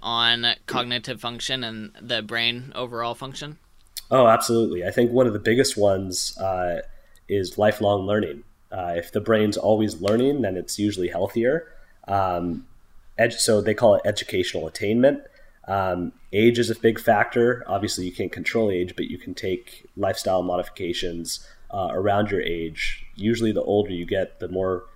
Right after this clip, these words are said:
Speaker 2: precautions you have to take, especially around cognitive health. Um, if, if people are doing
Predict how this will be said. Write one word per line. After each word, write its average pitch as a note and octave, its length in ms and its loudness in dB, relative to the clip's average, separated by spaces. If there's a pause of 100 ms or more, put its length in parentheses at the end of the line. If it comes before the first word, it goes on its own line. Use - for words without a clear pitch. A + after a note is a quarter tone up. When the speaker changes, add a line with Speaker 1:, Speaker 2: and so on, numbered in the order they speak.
(120)
Speaker 2:
precautions G2 520 -2
you G2 80 2
have F#2+ 100 2
to F2+ 80 -10
take, F#2+ 240 -4
especially F#2 460 -2
around F2 240 -4
cognitive F#2 460 -4
health. D2+ 340 -8 (500)
Um, F2+ 600 0 (1400)
if, G2+ 320 -2
if A#2+ 160 -2
people B2 340 4
are G#2 300 6
doing A#2+ 380 6